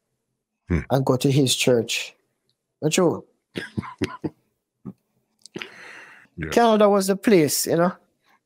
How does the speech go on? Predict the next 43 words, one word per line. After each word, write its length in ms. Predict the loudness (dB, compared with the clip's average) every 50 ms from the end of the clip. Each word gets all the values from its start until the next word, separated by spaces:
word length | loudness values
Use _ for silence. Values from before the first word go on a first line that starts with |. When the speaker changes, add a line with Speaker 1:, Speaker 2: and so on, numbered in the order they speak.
| _ _ _ _ _ _ _ _ 0
Speaker 2:
I 80 | 0
actually 300 | 2 2 2 2 4 4
went 180 | 4 2 2 0
to 80 | -2
Canada 340 | 2 4 4 6 6 6 4
before 260 | 2 2 2 2 4
I 60 | 4 4
actually 260 | 4 2 0 2 2
got 140 | 2 2 2
to 80 | 2 2
U 160 | 2 2 2
S. 200 | 0 0 -2 -4
Like, 160 | -2 0 0
I 80 | 0 0
tell 120 | 2 2
you, 60 | 2 2
most 240 | 2 2 2 2
of 60 | 2 0
my 80 | 2
family 340 | 2 2 2 2 2 2 0
is 80 | 0 -2
from 180 | -4 -4 -4
Canada. 340 | -4 -4 -4 -4 -4 -6 -10 _ _ _ _ _ _ _ -2
Speaker 1:
Mm-hmm. 220 | 0 2 2 2 0 -2 -6 _ _ _ _ _ _ _ _ _ _ -6
Speaker 2:
Yeah. 300 | -2 -2 -2 -2 -4 -6 -10 _ _ _ _ -14 -12 -12 -12 -14 -4 0
Speaker 1:
But 100 | 2 4
you 120 | 4 6 6
never, 380 | 6 6 6 6 6 6 6
you 140 | 4 4 4
never 260 | 4 4 4 4 4
stayed 360 | 2 2 4 4 4 4 4 2
out 80 | 2
here 260 | 2 2 2 4 4 2
or 40 | 2
anything 340 | 0 -2 -2 -2 -2 -2
like 240 | 0 0 -2 -2 -4
that? 80 | -8 -16 _ _ _ _ _ _ _ _ _ _ _ _ _ _ _ _ _ _ _ _ _ _ _ _ _ _ _ 0
Speaker 2:
Like, 260 | 2 4 4 4 4
I 40 | 2
would 120 | 2 2 2
spend 240 | 2 2 2 2 4
summers 380 | 4 4 4 4 2 2 2
there. 320 | 2 2 0 0 -2 -8